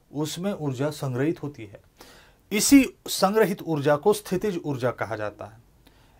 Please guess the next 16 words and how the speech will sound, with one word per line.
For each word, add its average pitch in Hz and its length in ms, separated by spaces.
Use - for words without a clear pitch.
इसी - 220
प्रकार 120 580
धनुष्य 156 360
पर 170 180
ताने 147 500
गए 143 220
तीर 196 540
में 151 300
उसकी 165 300
स्थिति 190 420
के 175 120
कारण 156 520
ऊर्जा 147 260
संग्रहित 170 600
होती 113 220
है। 107 180